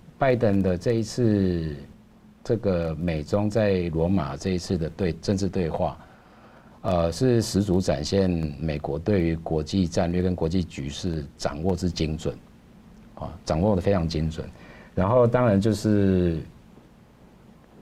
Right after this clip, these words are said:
其他的就比较，我觉得比较没有那么重要，包含说这个要，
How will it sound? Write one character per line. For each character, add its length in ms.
其 180
他 140
的 60
就 140
比 140
较， 180
我 160
觉 100
得 60
比 140
较 120
没 140
有 60
那 80
么 80
重 240
要， 120
包 140
含 180
说 360
这 120
个 200
要， 400